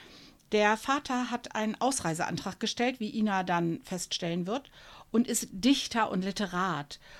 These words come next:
Und damit sind sie zu Staatsfeinden erklärt worden. Ina hat aber nun zum allerersten Mal eine allerbeste Freundin.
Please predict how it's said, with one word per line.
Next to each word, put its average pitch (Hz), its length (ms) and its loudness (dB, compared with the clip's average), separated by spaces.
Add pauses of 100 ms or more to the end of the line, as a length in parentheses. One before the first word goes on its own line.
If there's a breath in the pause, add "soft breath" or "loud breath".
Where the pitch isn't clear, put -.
(180 loud breath)
Und 190 300 0
damit 185 520 2
sind 196 300 2
sie 190 100 -2
zu 208 140 -4
Staatsfeinden 202 720 0
erklärt 240 500 -2
worden. 269 280 4 (360 loud breath)
Ina 277 320 12
hat 262 140 -4
aber 240 160 4
nun 277 260 12
zum 233 220 0
allerersten 254 560 2
Mal 208 180 4
eine - 320 -2
allerbeste 240 500 2
Freundin. 202 560 2